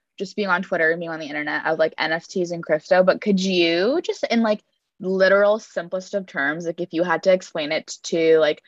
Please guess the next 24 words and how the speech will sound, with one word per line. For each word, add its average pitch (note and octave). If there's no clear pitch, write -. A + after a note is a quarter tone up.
a, F3+
an, F#3+
an G#3
elementary F#3
school G3
kid, G#3
how F3
would G3
you B3
explain E3
the E3
concept D#3+
of -
crypto -
and, C#3+
like, -
the E3
concept -
of -
N -
F -
Ts -
to -
them, -